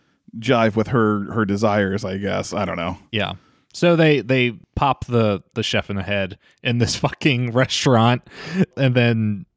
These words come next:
Speaker 2: contain the, the bitten waiter, and then they both, both agents drive off in a, in an ambulance.
Speaker 1: So what they wanna set up with in this scene is that, like, these are two professionals who know everything they need to know about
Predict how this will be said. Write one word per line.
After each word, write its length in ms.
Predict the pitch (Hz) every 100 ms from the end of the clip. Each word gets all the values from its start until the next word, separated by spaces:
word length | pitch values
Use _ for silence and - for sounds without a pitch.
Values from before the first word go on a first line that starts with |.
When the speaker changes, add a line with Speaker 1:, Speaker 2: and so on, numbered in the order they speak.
| _
Speaker 2:
contain 600 | 127 113 120 113 107 104
the, 500 | 107 101 98 95 95 98
the 120 | 95
bitten 540 | 98 95 95 87 90 _ _ _ _ _ _ 107
waiter, 440 | 101 95 87 85
and 140 | 92 92
then 60 |
they 120 | 90
both, 440 | 87 98 87 - -
both 220 | 101 95 -
agents 340 | 98 90 85
drive 240 | - 92 90
off 340 | 82 - -
in 140 | - 95
a, 300 | 90 92 104
in 100 | 104
an 60 | 92
ambulance. 400 | 92 92 85 -
Speaker 1:
So 200 | - 160
what 120 | 160
they 100 | 160
wanna 240 | 151 196
set 240 | 143 165 135
up 180 | 147 127
with 240 | 107 -
in 120 | 110
this 140 | 107 -
scene 520 | - 117 95 90 85 _ _ _ _ -
is 180 | 123 110
that, 140 | 113
like, 160 | 110 -
these 160 | 131
are 80 | 117
two 180 | - 139
professionals 960 | 123 110 127 - 156 143 151 147 - - _ _ -
who 320 | 127 110 104
know 340 | 104 117 120
everything 420 | 120 135 131 147 139
they 100 | 131
need 140 | 123
to 80 | 117
know 240 | 113 110
about 480 | 104 107 101 98